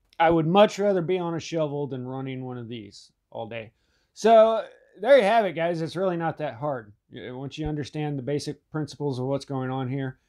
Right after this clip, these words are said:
And yeah, I could totally run this project. If I was in France, I'd, I'd be totally stoked to be on this team.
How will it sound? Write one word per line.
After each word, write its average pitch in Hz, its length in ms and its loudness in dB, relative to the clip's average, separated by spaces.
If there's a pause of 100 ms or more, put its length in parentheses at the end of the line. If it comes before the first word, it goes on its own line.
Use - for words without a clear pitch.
(140)
And 214 80 -2
yeah, 254 200 4
I 196 120 2
could 202 160 -10
totally 247 260 4
run 226 280 0
this 214 140 -4
project. 202 540 -2 (720)
If 156 140 -8
I 196 120 6
was 190 140 2
in 202 140 0
France, 208 360 -4
I'd, 202 120 -2
I'd 180 240 -2
be 196 240 -6 (400)
totally 220 320 0
stoked 226 440 -4
to 185 60 -6
be 165 160 2
on 143 200 -2
this 123 180 -8
team. 107 300 -8